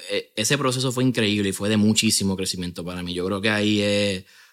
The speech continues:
uno de los milestones donde yo, pues, quizás me probé, me probé como empresario.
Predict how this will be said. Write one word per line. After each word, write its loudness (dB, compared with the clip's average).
uno 2
de 4
los 6
milestones 2
donde -2
yo, 0
pues, -12
quizás -4
me 0
probé, -4
me -12
probé -6
como 2
empresario. 0